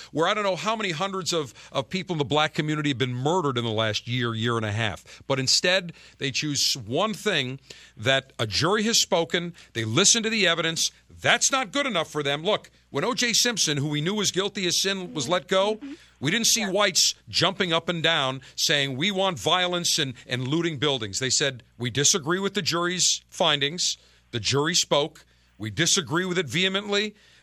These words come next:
Speaker 1: but that's the jury system."
Speaker 2: We have to accept it.
Speaker 1: Yep,
Speaker 2: Or,
Speaker 1: y-,
Speaker 2: you
Speaker 1: you
Speaker 2: know,
Speaker 1: got
Speaker 2: we
Speaker 1: it.
Speaker 2: have, we're, exactly.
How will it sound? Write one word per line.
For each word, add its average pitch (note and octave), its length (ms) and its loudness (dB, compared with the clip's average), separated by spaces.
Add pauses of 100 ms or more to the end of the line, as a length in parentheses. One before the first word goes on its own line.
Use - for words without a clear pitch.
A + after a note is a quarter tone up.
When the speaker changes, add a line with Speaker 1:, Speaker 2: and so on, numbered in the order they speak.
Speaker 1:
but C3+ 180 0
that's D3 240 2
the E3 100 -2
jury C#3 280 -2
system." G2+ 460 -6 (300)
Speaker 2:
We F#3+ 100 -20
have G3 200 -6
to G#3+ 120 -4
accept - 420 -4
it. - 100 -6
Speaker 1:
Yep, E3+ 120 2
Speaker 2:
Or, A3 100 -6
Speaker 1:
y-, A#3+ 60 -4
Speaker 2:
you C3+ 140 -8
Speaker 1:
you B3+ 60 -8
Speaker 2:
know, D3+ 140 2
Speaker 1:
got C3 200 2
Speaker 2:
we - 40 -4
Speaker 1:
it. - 60 -10
Speaker 2:
have, - 80 -20
we're, - 520 -14
exactly. F#3 460 -4